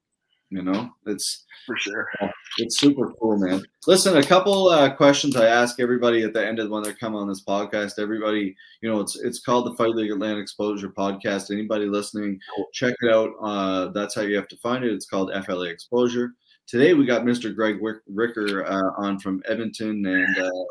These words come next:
Speaker 1: yeah. So a couple things that I wanna ask you before we go. Um, mentors inside and outside the cl-, uh, like, combat sports, people who've kinda, you know, guided you to success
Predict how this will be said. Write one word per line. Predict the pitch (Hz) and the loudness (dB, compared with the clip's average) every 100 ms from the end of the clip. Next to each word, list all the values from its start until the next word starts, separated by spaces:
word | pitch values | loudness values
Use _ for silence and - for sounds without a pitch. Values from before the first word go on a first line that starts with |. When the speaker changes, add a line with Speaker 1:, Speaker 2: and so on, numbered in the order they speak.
| _ _ _ - _ | _ _ _ -20 _
Speaker 1:
yeah. | 170 170 - | 0 0 0
So | - 135 127 | -2 0 2
a | 120 123 | 0 0
couple | 185 190 185 | -2 0 -2
things | - 165 160 - | 0 -2 -2 -4
that | 117 113 | -2 -2
I | |
wanna | 117 117 | -2 -2
ask | 120 117 120 | -2 -4 -4
you | 113 | -6
before | 101 95 127 120 | -6 -8 -6 -4
we | 110 | -2
go. | 101 98 98 _ _ _ _ | -2 -2 -4 _ _ _ _
Um, | 107 110 107 104 104 95 - _ _ _ - - - _ | -4 0 2 0 -2 -4 -10 _ _ _ -18 -14 -16 _
mentors | 123 147 147 143 95 85 - - | 2 2 2 0 0 -2 -12 -10
inside | 123 143 139 123 | -6 -2 0 0
and | 113 | 0
outside | 110 107 113 104 98 | -2 -2 -2 -2 -4
the | 92 | -8
cl-, | - 117 | -8 -8
uh, | - 101 95 92 98 | -6 -4 -2 -4 -4
like, | 98 - | -8 -4
combat | 107 104 98 95 | -4 0 -2 -4
sports, | - 98 90 - - _ _ _ _ | -6 -4 -4 -8 -18 _ _ _ _
people | 113 107 107 | -8 -2 -2
who've | 95 - | -2 -4
kinda, | 98 92 85 95 _ | -4 -4 -8 -20 _
you | - 101 | -12 -8
know, | 92 92 _ 95 | -8 -12 _ -4
guided | 107 107 107 98 | 0 2 0 0
you | 98 | -4
to | - - 131 | -6 -6 -4
success | 123 104 - 110 101 101 - - | -4 -6 -6 -2 -2 -4 -12 -16